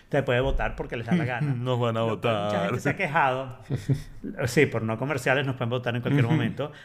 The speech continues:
Speaker 1: Pero lo cual la gente, la gente l-,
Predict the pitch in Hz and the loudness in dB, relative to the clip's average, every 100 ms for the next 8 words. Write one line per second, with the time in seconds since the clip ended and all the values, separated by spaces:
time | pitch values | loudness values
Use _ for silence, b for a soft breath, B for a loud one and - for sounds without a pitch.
0 | B 160 147 139 135 143 156 156 175 165 | B -2 0 0 0 4 4 4 0 0
1 | 190 196 151 135 139 131 170 175 165 175 | -2 0 0 0 -2 -2 0 0 0 -2
2 | 151 156 | -2 -2